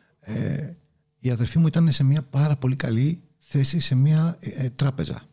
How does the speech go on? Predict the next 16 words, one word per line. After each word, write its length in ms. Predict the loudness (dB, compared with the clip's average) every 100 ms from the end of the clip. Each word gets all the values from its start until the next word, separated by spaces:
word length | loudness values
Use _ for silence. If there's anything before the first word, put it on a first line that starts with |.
| _ -6
πριν 140 | -2
από 140 | -2 -4
χρόνια. 500 | -6 -6 -6 -8 -20 _ _ _ _ _ -4
Και 80 |
αυτό 540 | -4 -4 -4 0 0 -2
το 100 | 0
είχε 120 | 0
κυνηγήσει 460 | 2 2 2 0 -2
πάρα 400 | -4 -2 0 -2
πολύ, 200 | -4 -4
είχε 140 | -2
σπουδάσει, 920 | -4 -4 -6 -2 0 0 -2 -8 -14 _ _ _ _
είχε 140 | -10
κάνει 480 | -2 2 4 4 4
μεταπτυχιακά, 1000 | 2 0 -4 -4 -2 -4 0 0 0 -4 -6
είχε, 640 | -6 -2 2 2 2 2